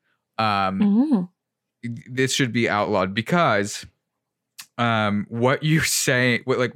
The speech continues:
Speaker 1: so, so, so in my notes I have, um, so the opening pages of the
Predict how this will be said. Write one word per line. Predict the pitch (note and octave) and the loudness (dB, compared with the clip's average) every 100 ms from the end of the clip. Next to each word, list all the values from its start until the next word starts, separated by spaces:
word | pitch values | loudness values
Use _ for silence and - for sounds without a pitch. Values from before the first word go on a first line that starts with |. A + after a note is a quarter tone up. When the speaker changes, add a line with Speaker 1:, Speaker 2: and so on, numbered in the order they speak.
| C3 | -2
Speaker 1:
so, | - | -2
so, | C3 E3+ D3 | 0 0 0
so | C#3 D3 B2+ - - D3 | 0 -2 -4 -12 -12 -4
in | D#3 | 0
my | C#3+ | 2
notes | B2 A#2 | 0 0
I | A#2+ | 0
have, | A2+ G2+ F#2+ - | 0 0 -2 -4
um, | A2+ G#2+ G#2 | -2 0 0
so | C#3 B2 | 0 0
the | B2 | 0
opening | C#3 D3 F3 | 0 2 0
pages | E3 C3+ C3 A2+ | 2 0 0 0
of | A#2+ A2 | -2 -2
the | A#2 A2+ A2+ | -2 -2 -4